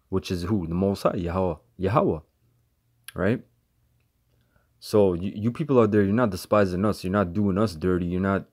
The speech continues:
fucking us over, you're not, uh, being rebellious against us, 'cause these are not our words, man. These are, th-, th-, this is not our doctrine.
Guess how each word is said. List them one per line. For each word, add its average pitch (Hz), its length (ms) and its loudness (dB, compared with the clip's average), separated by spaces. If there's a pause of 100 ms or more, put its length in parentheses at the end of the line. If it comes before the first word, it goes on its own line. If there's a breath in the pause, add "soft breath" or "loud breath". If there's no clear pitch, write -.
fucking 98 380 -2
us 107 180 -2
over, 90 340 0 (380 soft breath)
you're 87 120 -6
not, 101 300 2 (380)
uh, 92 180 0
being 98 300 0
rebellious 98 580 2
against 95 320 -2
us, 113 160 2
'cause 90 180 -8
these 98 200 -4
are 95 60 -4
not 92 300 -4
our 92 200 0
words, 92 420 0
man. 85 240 -4
These 92 220 -6
are, 87 100 -6
th-, 87 320 -12
th-, - 260 -16
this 95 200 -8
is 98 80 -4
not 98 240 0
our 92 120 0
doctrine. 95 560 0